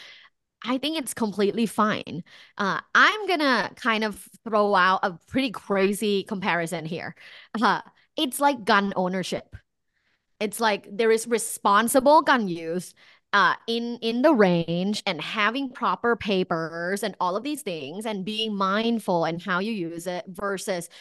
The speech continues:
people who just go pick it up somewhere or on the dark web or whatever, right? So there's responsible porn use, and I really believe in that. Um, I know that there are a lot of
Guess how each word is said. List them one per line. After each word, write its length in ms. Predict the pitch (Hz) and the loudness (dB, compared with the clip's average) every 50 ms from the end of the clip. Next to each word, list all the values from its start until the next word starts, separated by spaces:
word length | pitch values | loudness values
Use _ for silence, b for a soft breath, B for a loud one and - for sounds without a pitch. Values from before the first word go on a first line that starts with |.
| B B B - | B B B -2
people 340 | 226 214 190 226 220 220 | -2 0 4 4 4 6
who 100 | 202 208 | 4 4
just 340 | 175 - 202 165 - - - _ _ _ _ _ _ _ _ _ _ _ _ _ - | 2 2 -2 -4 -4 -8 -16 _ _ _ _ _ _ _ _ _ _ _ _ _ 2
go 160 | 240 214 196 | 2 2 2
pick 300 | - - 220 185 - - | 2 2 0 0 2 0
it 80 | 208 185 | 2 4
up 180 | 170 165 - - | 4 4 2 2
somewhere 580 | - 202 175 170 170 170 165 165 160 160 165 - | 0 0 0 0 -2 -4 -4 -4 -4 -4 -4 -4
or 560 | 202 196 170 160 147 151 151 156 165 - _ - - | -4 -2 -2 0 0 0 0 -2 -4 -6 _ -4 -2
on 180 | 185 180 175 | -2 -2 0
the 100 | 175 175 | -2 -4
dark 340 | 170 165 156 160 170 160 - _ _ _ - | -2 0 0 0 0 -2 -8 _ _ _ -14
web 460 | 208 190 185 175 170 160 165 170 160 | -6 -2 -2 0 0 0 -2 -2 -2
or 220 | 196 185 170 170 | -2 -2 0 -2
whatever, 600 | 175 175 196 202 202 180 170 151 151 - - - - | -2 0 2 2 2 2 0 -2 -6 -10 -10 -6 -2
right? 240 | 196 190 196 226 233 | 0 0 0 0 0
So 100 | 294 269 | 0 0
there's 220 | 247 269 269 240 | 0 0 -2 -2
responsible 1080 | 214 220 226 214 - - - 196 196 196 208 202 233 208 220 220 220 220 202 180 - - | -2 -4 -4 -4 -2 2 4 4 4 4 4 2 2 4 4 6 6 4 4 0 -4 -12
porn 400 | - - 214 202 185 180 180 175 | -12 -6 -4 -2 -2 -2 -2 -4
use, 360 | 165 160 156 160 180 208 226 208 | -6 -6 -6 -4 -4 -4 -2 -2
and 140 | 220 214 | -2 -2
I 100 | 196 185 | -2 -2
really 360 | 180 175 180 180 185 185 190 180 | -2 -2 0 -2 0 0 -2 -4
believe 440 | 156 175 151 143 151 160 180 180 | -4 -8 -12 -10 -12 -12 -12 -10
in 180 | - 240 240 240 | -8 -6 -4 0
that. 280 | 262 285 330 349 - _ b b b b b b b b b b - | 0 0 0 0 -4 _ b b b b b b b b b b -6
Um, 340 | - 220 202 190 175 160 - | -4 -2 -2 -2 -4 -4 -2
I 120 | - 233 226 | 0 0 0
know 280 | 226 220 214 202 208 | 2 2 0 0 0
that 140 | 208 196 170 | -2 -2 -2
there 200 | 185 180 180 - - | -2 -2 -2 -2 0
are 320 | - 170 165 170 180 190 190 | 0 2 2 4 2 2 2
a 80 | 196 | 0
lot 320 | 185 175 165 160 165 175 180 | -2 -2 -4 -4 -4 -6 -6
of 340 | 170 165 165 - - - | -6 -8 -10 -12 -18 -20